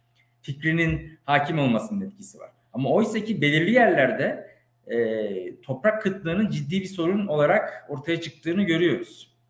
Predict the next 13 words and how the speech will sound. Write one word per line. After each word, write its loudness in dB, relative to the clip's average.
Bu -10
dediğim 0
gibi, -4
e, 2
toplamda 4
oran 6
yine 0
emek -2
lehine 2
emek 2
kıt -2
olabilir 0
ama -2